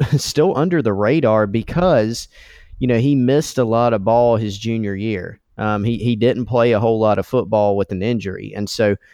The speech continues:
most of what you're recruiting off of is sophomore film,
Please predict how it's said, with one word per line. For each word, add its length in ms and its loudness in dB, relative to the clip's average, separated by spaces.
most 500 2
of 200 2
what 220 -2
you're 100 2
recruiting 520 -2
off 260 0
of 340 0
is 320 -2
sophomore 680 0
film, 480 -4